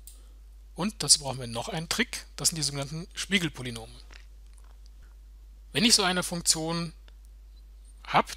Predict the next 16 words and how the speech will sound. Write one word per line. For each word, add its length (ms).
die 440
sozusagen 500
eine 180
eingebaute 560
Symmetrieebene 840
hier 220
hat, 280
das 180
heißt, 200
wo 80
von 220
so 60
einer 120
gedachten 500
Mitte 300
aus, 540